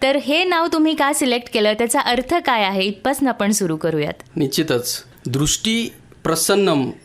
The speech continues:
Speaker 2: हे या शब्दामध्ये त्याचा अर्थ आहे.
Speaker 1: हम्म.
Speaker 2: दृष्टी म्हणजे जसं आपलं डोळ्याचं तेज
Speaker 1: हम्म.
Speaker 2: आणि हे तेज जर छान असेल,
Speaker 1: हम्म.
Speaker 2: दृष्टी जर छान असेल,
Speaker 1: हम्म.
Speaker 2: तर सगळी सृष्टी ही प्रसन्नच दिसेल,
Speaker 1: वा.
Speaker 2: या भावार्थातनं याचा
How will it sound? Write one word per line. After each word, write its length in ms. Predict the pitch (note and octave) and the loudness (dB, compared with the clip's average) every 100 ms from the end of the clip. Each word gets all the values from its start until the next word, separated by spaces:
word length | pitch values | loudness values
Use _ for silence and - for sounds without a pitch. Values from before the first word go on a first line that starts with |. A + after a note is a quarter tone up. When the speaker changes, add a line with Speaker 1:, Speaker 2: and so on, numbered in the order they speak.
| - | -14
Speaker 2:
हे 260 | - E3 | -2 2
या 180 | F3+ G3 F#3+ | 4 2 0
शब्दामध्ये 560 | E3+ D3+ E3 E3+ F3+ | -2 0 0 2 2
त्याचा 260 | F3+ E3+ D#3+ | 2 0 0
अर्थ 200 | C3+ - | -2 -2
आहे. 360 | A#2 F#2 - B3+ | -4 -4 -4 -2
Speaker 1:
हम्म. 160 | G3 F3+ | -2 -4
Speaker 2:
दृष्टी 320 | C3+ C3+ - | -2 -2 0
म्हणजे 320 | E3+ F3 F3+ F3 | 2 2 2 2
जसं 280 | E3+ E3+ | 0 0
आपलं 280 | F3 F3 F3 | -2 0 0
डोळ्याचं 380 | D#3+ D#3+ D#3+ F3+ | 2 2 0 -4
तेज 540 | F3 - F3 F#3 B2 - - | -4 0 4 4 0 -4 -2
Speaker 1:
हम्म. 180 | A#3+ C4+ - - - - | 0 -2 -6 -20 -12 -4
Speaker 2:
आणि 640 | C3+ D3 D#3+ E3 E3+ - - - - - | 0 2 2 4 2 0 -6 -20 -16 -2
हे 160 | E3+ E3+ | -2 2
तेज 200 | F#3 F#3 | 2 4
जर 120 | G3 F3+ | 0 0
छान 260 | - E3 F3 | 0 2 2
असेल, 360 | D#3+ D3 C3 C4 | 0 -2 -2 -2
Speaker 1:
हम्म. 160 | A#3 | 0
Speaker 2:
दृष्टी 300 | C#3+ C#3+ E3+ | 0 0 0
जर 140 | E3+ E3+ - | -2 -2 -2
छान 160 | D#3+ | 0
असेल, 320 | D#3+ D3+ C#3+ B2 | 0 0 0 0
Speaker 1:
हम्म. 200 | B3 A#3 - - F#3 | 0 -2 -8 -8 -4
Speaker 2:
तर 100 | F3+ | -2
सगळी 380 | - E3 F3 F#3+ | -2 -2 -2 0
सृष्टी 360 | F3+ F3+ F#3 | 0 -2 0
ही 80 | F#3 | -2
प्रसन्नच 540 | F3+ E3 E3+ F3 D#3+ | 0 -2 2 0 0
दिसेल, 340 | C#3+ B2 B2 G#2 - | -2 -2 -2 -4 -4
Speaker 1:
वा. 140 | G#3+ D#3+ | -4 -2
Speaker 2:
या 160 | D3+ D#3+ | 0 0
भावार्थातनं 720 | D3 D3+ D#3+ D#3+ D3 C#3+ D#3 | 0 0 0 0 -2 0 0
याचा 300 | D3 D3 E3+ | 0 0 -2